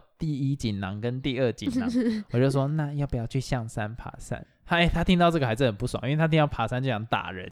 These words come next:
Speaker 1: 我就不是穿爬山的衣服，一直在那爬山，我就讲最后一个，“我知道你一直都很想要去淡水，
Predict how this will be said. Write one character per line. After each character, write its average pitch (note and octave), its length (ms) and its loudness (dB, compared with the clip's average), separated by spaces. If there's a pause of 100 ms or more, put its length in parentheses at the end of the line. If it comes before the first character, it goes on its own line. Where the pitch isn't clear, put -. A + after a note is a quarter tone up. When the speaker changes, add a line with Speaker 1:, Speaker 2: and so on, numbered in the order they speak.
(120)
Speaker 1:
我 A2+ 220 2
就 E3 100 4
不 C3 160 0
是 E3+ 100 0
穿 D3+ 200 2
爬 A2 200 0
山 C3 120 0
的 A#2+ 60 -2
衣 B2 80 0
服， A2 160 -6
一 A#2 40 -4
直 B2+ 60 0
在 C3+ 80 0
那 C3+ 120 2
爬 G#2 240 -2
山， A2+ 200 -2 (460)
我 A#2 100 -4
就 C3+ 120 0
讲 G2+ 240 -6
最 A2 160 -2
后 G#2 60 -4
一 G#2+ 80 -6
个 B2 100 -12 (560)
，“我 A#2+ 80 0
知 C3 80 -2
道 C#3+ 100 2
你 B2+ 160 -2
一 B2 60 -2
直 B2 100 -6
都 A#2+ 140 0
很 B2 80 0
想 G#2+ 180 -6
要 F#2+ 60 -4
去 A2+ 160 -8
淡 A2 260 -6
水， - 220 -10